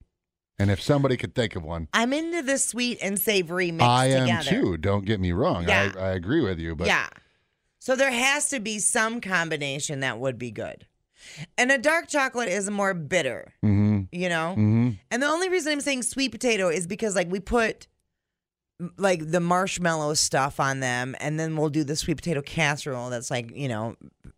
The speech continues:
Speaker 2: all sugar, basically.
Speaker 1: So what's the difference between a f-, I mean, if it's, if you're saying it's, it's growing on something,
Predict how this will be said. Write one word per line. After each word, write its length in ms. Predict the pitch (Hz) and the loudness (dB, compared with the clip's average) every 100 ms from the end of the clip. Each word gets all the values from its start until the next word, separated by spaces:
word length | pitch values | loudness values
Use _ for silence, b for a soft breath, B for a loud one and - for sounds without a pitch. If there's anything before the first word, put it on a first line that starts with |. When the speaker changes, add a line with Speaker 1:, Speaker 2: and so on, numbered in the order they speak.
| _ - - | _ -14 -4
Speaker 2:
all 180 | 135 | -2
sugar, 420 | 135 - 131 107 101 | 0 0 0 -2 -6
basically. 440 | 107 107 110 - | -6 -8 -10 2
Speaker 1:
So 80 | 156 | 4
what's 180 | 214 214 | 6 4
the 60 | |
difference 240 | 160 165 - | 2 2 2
between 160 | 151 | 2
a 20 | |
f-, 240 | 107 - - 117 110 | 2 -2 -6 -2 2
I 160 | 120 | 2
mean, 300 | 117 117 104 - _ _ _ | 4 2 2 -4 _ _ _
if 180 | 110 - | -4 -2
it's, 240 | 120 - - | -2 -4 -6
if 180 | 107 104 | -6 -2
you're 80 | 101 | -2
saying 340 | - 135 120 | 2 2 2
it's, 160 | 98 87 | 0 -4
it's 240 | 104 87 | -8 -6
growing 360 | 92 107 107 92 | 0 2 2 2
on 140 | 82 | -2
something, 420 | 78 85 80 80 | -2 -4 -4 -6